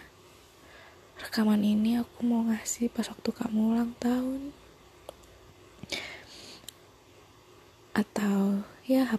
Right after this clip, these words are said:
plus satu atau dua setelah kamu ulang tahun. Hei ganteng.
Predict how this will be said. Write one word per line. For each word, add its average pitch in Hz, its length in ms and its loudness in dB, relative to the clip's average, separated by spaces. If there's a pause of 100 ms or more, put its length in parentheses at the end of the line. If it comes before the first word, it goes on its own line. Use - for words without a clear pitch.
(120)
plus 233 240 0
satu 240 320 -2
atau 240 160 -4
dua 233 320 0 (240)
setelah - 320 -6
kamu 214 320 0
ulang 214 240 0 (160)
tahun. - 320 -8 (2250)
Hei 247 240 4
ganteng. 233 720 0